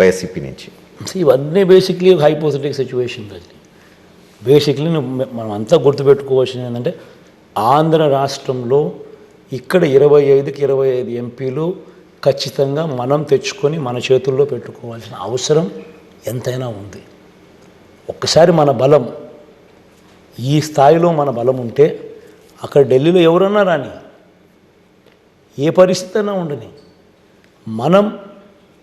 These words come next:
Speaker 2: మన రాష్ట్ర ప్రయోజనాలు మనకు ముఖ్యం. మన రాష్ట్ర ప్రయోజనాల దృష్ట్యా మనం బార్గెయిన్ చేసే కెపాసిటీ మనది పెరుగుతుంది. ఎప్పుడైతే మనం బార్గెయిన్ చేసే కెపాసిటీలో మనం ఉంటామో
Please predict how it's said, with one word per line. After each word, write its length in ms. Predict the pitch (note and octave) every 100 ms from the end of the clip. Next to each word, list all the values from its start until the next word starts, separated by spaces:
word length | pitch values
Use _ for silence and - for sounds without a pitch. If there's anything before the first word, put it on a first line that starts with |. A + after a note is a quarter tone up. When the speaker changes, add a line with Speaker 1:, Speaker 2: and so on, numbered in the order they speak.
| -
Speaker 2:
మన 240 | A2 C#3 E3
రాష్ట్ర 360 | E3 F3 G3
ప్రయోజనాలు 640 | F3+ E3 D#3+ D3+ D3 D3 E3
మనకు 300 | C#3 C3 A#2+
ముఖ్యం. 320 | G#2 - - _ _ _ _ _ _ _ _ _ G#2+
మన 220 | A#2 E3
రాష్ట్ర 340 | E3 E3+ -
ప్రయోజనాల 600 | D#3+ D#3+ D#3 D3+ D#3 D3 C3
దృష్ట్యా 480 | A#2 A#2 - D3 - - _ _ _ _ A#2+
మనం 320 | C3+ F#3+ F3
బార్గెయిన్ 460 | D3 F3 F3 F3+ E3+
చేసే 200 | D#3 D3+
కెపాసిటీ 520 | D3 D3+ D#3 D3 F3+
మనది 200 | F3+ F3
పెరుగుతుంది. 580 | G3+ G3+ G3 C#3 G#2+ F#2 - _ _ _ _ _ _ -
ఎప్పుడైతే 420 | C3 D3 F3 F3 F#3+
మనం 300 | D#3 E3 C#3
బార్గెయిన్ 440 | D3 D#3+ F#3 F#3
చేసే 180 | F3 E3+
కెపాసిటీలో 560 | C#3+ - E3+ - F#3+
మనం 260 | F3+ F3 C3
ఉంటామో 440 | C#3+ C#3+ D3+ A#2